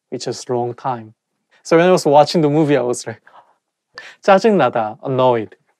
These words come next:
You might hear many Korean people say, "Ah, 짜증나." It's so annoyed. 놀라다, surprised. When you're surprised, you can say, "Ah, 놀랐어." "I'm surprised."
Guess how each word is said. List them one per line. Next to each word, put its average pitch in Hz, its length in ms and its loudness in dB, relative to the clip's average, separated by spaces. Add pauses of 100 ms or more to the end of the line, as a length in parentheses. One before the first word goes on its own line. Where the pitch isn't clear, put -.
(200)
You 190 100 4
might 254 180 4
hear 208 160 6
many 156 240 2
Korean 151 300 2
people 139 260 2
say, 123 300 0
"Ah, - 320 -8
짜증나." 175 720 -2 (580)
It's - 120 -10
so 180 480 0
annoyed. 156 520 2 (560)
놀라다, 143 680 4
surprised. 170 920 -2 (480)
When 170 220 4
you're 247 100 6
surprised, 240 720 0
you 143 60 -2
can 156 180 0 (160)
say, 135 400 4
"Ah, 156 240 0
놀랐어." 156 640 2 (640)
"I'm 156 160 2
surprised." 156 680 2